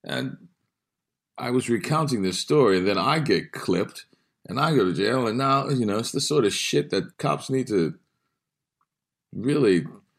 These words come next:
take into account when someone else says, "Hey, I wanna bring him to jail too." I couldn't believe that shit. I got too much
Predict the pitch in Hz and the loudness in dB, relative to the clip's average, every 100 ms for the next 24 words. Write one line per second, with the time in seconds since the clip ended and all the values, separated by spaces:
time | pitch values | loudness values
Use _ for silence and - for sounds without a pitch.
0 | _ _ - - 131 117 120 101 139 135 | _ _ -4 0 2 2 2 2 2 2
1 | 127 147 139 131 151 170 - 135 135 170 | 2 4 4 4 2 0 4 4 4 2
2 | 135 139 135 104 117 160 160 185 135 95 | 2 4 4 4 4 4 4 4 2 4
3 | 123 147 151 - 143 120 92 143 - 147 | 4 4 2 0 2 2 0 -2 -2 0
4 | 175 110 82 - - 87 - 92 123 - | 2 2 -2 -4 -4 -2 -2 -4 -6 -4
5 | 147 131 127 - | -4 -2 -2 -6